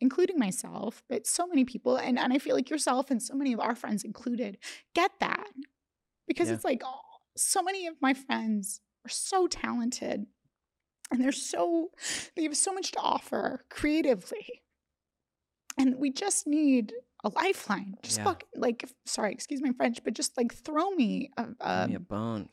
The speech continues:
Speaker 2: Yeah,
Speaker 1: throw me a
Speaker 2: give me a
Speaker 1: bone, you know?
Speaker 2: fucking
Speaker 1: Like, let me just play, you know
Speaker 2: Mm-hmm.
Speaker 1: what I mean? And that's, that's what's missing.
Speaker 2: Yeah.
Speaker 1: And you watch the same people over and over and over get all these chances.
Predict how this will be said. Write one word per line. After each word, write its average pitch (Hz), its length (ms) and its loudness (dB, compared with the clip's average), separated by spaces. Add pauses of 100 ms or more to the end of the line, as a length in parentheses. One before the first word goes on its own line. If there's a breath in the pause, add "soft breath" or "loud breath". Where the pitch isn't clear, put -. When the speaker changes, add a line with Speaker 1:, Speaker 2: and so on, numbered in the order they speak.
Speaker 2:
Yeah, 113 80 -8
Speaker 1:
throw 311 140 6
me 349 100 4
a 320 40 4
Speaker 2:
give 277 80 2
me 302 60 6
a 349 80 6
Speaker 1:
bone, 320 340 4
you 277 60 4
know? 277 60 4
Speaker 2:
fucking 220 200 -2 (120)
Speaker 1:
Like, 339 140 4
let 339 200 4
me 330 120 2
just 233 200 0
play, 330 500 2
you 226 280 2
know 269 80 6
Speaker 2:
Mm-hmm. - 20 -
Speaker 1:
what 285 80 4
I 294 60 4
mean? 285 180 6
And 262 160 4
that's, 254 260 0 (120)
that's 233 340 0
what's 240 260 0
missing. 214 580 0 (180)
Speaker 2:
Yeah. 101 240 -6 (260)
Speaker 1:
And 254 80 6
you 262 100 8
watch 277 220 0
the 247 100 -4
same 285 400 0
people 247 380 2
over 240 280 4
and 262 100 4
over 226 180 2
and 220 80 0
over 233 200 4
get - 180 -2
all 269 200 4
these 226 200 -4
chances. 233 720 0